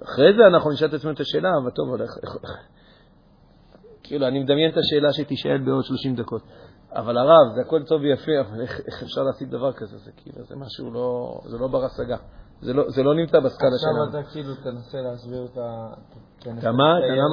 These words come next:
Speaker 2: לנו
Speaker 1: ואת
Speaker 2: את ה-
Speaker 1: האיך, כן.
Speaker 2: אוקיי.
Speaker 1: את המה ואת הלמה ואת האיך. שוב, זה הבנה שלי, בסדר, זה
Speaker 2: אבל
Speaker 1: משהו
Speaker 2: לא,
Speaker 1: כזה.
Speaker 2: לא, אמרת למה זה אחרון.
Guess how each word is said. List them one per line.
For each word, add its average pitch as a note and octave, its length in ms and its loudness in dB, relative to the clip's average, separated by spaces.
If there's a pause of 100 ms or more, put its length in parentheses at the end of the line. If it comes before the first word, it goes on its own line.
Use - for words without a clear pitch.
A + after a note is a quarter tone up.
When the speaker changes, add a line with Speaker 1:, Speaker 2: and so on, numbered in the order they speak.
Speaker 2:
לנו B2+ 80 2
Speaker 1:
ואת A2+ 80 -2
Speaker 2:
את A2+ 40 -4
ה- A2+ 60 -2
Speaker 1:
האיך, A2 380 -8
כן. G#2+ 120 -10 (120)
Speaker 2:
אוקיי. - 180 -20
Speaker 1:
את - 60 -16
המה C#3 240 0
ואת C#3+ 140 -2
הלמה C3+ 240 -4
ואת A#2+ 160 -6
האיך. A2 220 -6 (280)
שוב, D#3 400 2
זה C3 160 0 (800)
הבנה C#3+ 240 2
שלי, D3 260 0
בסדר, C#3 300 0
זה A2 80 -6
Speaker 2:
אבל A#2+ 100 -4
Speaker 1:
משהו B2+ 120 -2
Speaker 2:
לא, C#3 340 0
Speaker 1:
כזה. C3+ 260 -6
Speaker 2:
לא, C3+ 40 -8
אמרת C3 260 -8
למה C3+ 400 -6
זה B2 140 -6
אחרון. A#2+ 460 -8